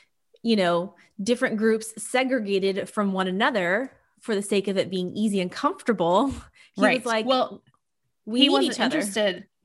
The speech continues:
Speaker 2: Exactly. And he wasn't interested in man-made boundaries.
Speaker 1: Right.
Speaker 2: Because he is God.
Speaker 1: Right. And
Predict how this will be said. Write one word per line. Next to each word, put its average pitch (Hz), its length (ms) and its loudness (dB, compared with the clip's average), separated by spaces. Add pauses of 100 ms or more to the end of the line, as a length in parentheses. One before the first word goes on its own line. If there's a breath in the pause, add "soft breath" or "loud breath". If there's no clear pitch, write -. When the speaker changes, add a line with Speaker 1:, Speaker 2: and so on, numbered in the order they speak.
Speaker 2:
Exactly. 214 600 0
And 208 80 0
he 254 100 2
wasn't 285 220 0
interested 262 340 0
in 196 220 0
man-made 190 760 0 (760)
boundaries. 185 760 -2 (260)
Speaker 1:
Right. - 460 -8 (200)
Speaker 2:
Because 214 320 0
he 185 120 0
is 147 120 -2
God. 143 320 -8 (560)
Speaker 1:
Right. - 260 -10 (1300 loud breath)
And 285 520 2